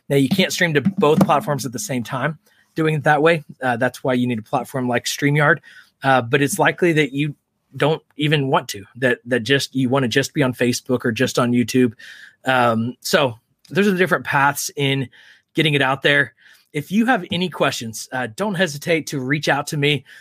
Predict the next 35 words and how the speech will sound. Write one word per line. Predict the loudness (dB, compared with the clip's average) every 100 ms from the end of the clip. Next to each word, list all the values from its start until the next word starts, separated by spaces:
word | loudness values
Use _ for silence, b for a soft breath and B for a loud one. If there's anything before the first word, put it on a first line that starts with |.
| B
Uh, | -2 -2 0
I'm | 2 2
gonna | 2
be | 0 -4
releasing | -2 -2 -2 -4 -4 -6 -4
a, | -2 0 2 0 -2
a | -4 -4 -8
course, | -16 -2 2 4 2 2
or | 2 0 b b b
I'm | -4 2
working | 2 2 0
on | 0
something | -2 -2 -4
today. | -4 -6 -4 0
Uh, | 0 0
and | -2 -2
so | -2
I | 0 0
don't | 0
know | 0 0
what | 0 -2
it's | -2 -4
going | -2 0 -2
to | -6
be, | -2 0 0 -2 b b -12
the | -4
final | -2 -2
product | -4 -2 0 0 -2 -6 -4
of | -2
it | -2 -2
is | -6
going | -4 -4 -2
to | -2
be. | 2 2 0 B B B _
Um, | 0 2 2 0 -4